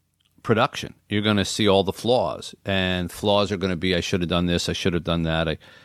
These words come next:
what's the matter with me?" And so part of that is you need to just be nicer to yourself.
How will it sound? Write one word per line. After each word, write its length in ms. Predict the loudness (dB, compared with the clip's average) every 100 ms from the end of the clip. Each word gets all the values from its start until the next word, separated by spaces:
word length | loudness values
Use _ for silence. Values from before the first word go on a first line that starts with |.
| _ -12 -6
what's 240 | -4 -4
the 60 | -2
matter 280 | 0 0
with 200 | -2 -6
me?" 200 | -14 -14 -6
And 240 | -4 -4
so 200 | -4 -6
part 300 | -2 -2 0
of 60 | 2
that 200 | 2 0
is 120 | -2
you 80 | -2
need 180 | -2 -4
to 80 | -6
just 240 | -6 -4
be 140 | -4
nicer 360 | 0 0 0 0
to 80 | -4
yourself. 500 | -6 -8 -8 -10